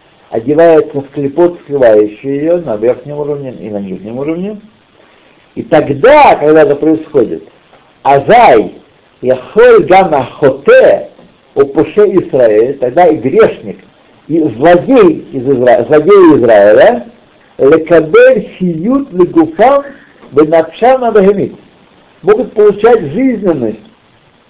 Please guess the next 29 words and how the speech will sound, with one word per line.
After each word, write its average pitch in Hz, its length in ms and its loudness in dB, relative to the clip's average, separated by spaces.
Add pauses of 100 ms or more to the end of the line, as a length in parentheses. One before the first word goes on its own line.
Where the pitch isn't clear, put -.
(880)
от, 147 480 -2
для 175 220 2
своих 160 460 -2
тел 254 460 2
и 165 100 -2
для 165 320 -2
своих 196 300 -4
животных 185 500 -2
душ. 156 160 -4 (1500)
То 120 80 -4
есть 113 160 -6
тогда, 131 680 2
когда 131 440 0
была 135 360 0
связь 131 240 0
прямая 127 720 -2
и - 100 -12
прервалась 127 600 -2
связь, 131 280 -2 (540)
жизнь 185 360 -6
нету, 147 340 -6
нету 139 280 -4
ни 120 160 -12
тела, 180 300 -4
ни 160 80 -12
души 151 400 -6 (380)
животных. 98 440 -8 (640)
Но 117 100 -12
когда, 131 1400 2